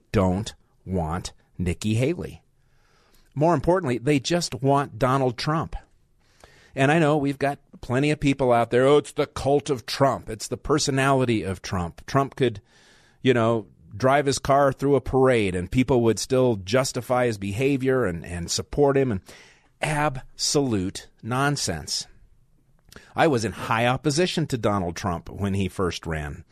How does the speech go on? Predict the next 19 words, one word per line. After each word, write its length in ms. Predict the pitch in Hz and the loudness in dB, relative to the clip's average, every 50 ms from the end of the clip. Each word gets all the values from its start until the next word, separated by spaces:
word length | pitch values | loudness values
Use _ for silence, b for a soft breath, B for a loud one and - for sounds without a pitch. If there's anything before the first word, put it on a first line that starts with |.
| B B B B B | B B B B B
a 100 | - 113 | -2 -2
Ted 480 | 110 - - - - 165 170 160 156 - | -2 2 0 2 2 2 0 0 -2 -8
Cruz 400 | - - - 147 147 151 147 135 | -8 -2 2 4 4 4 2 2
delegate 500 | 123 135 127 139 143 123 82 87 78 60 | 0 0 2 2 2 2 0 -2 -8 -4
back 280 | - 101 98 101 - 113 | -4 -4 -4 -2 -4 -6
in 100 | 98 95 | -8 -6
twenty 300 | - - 117 120 117 110 | -4 -4 -2 -2 -2 -2
sixteen, 520 | - - 107 - - - 123 127 127 123 | -4 -6 -6 -8 -6 -6 -4 -2 -2 -2
because 360 | 107 98 - 117 104 104 - b b b b b b b b | -2 -2 0 0 -2 -2 -2 b b b b b b b b
everyone 440 | 131 160 160 160 139 123 117 120 123 | -2 0 2 2 2 2 2 0 0
in 120 | 123 120 | 0 -4
Colorado 520 | - - 143 139 139 139 143 147 160 - 92 | -2 0 2 4 4 4 2 2 0 0 -2
was 240 | 85 92 104 98 90 | 0 0 -2 -2 -2
a 60 | 87 | -4
Ted 260 | - - 113 95 85 | -2 -2 -2 -2 -4
Cruz 260 | - - 95 87 80 | -4 -6 -6 -6 -4
delegate. 460 | - 85 85 80 78 76 - 82 80 | -6 -6 -6 -6 -8 -8 -10 -12 -10
We 180 | - 95 98 104 | -4 -2 -2 2
were 260 | 104 117 123 117 117 | 2 2 2 2 0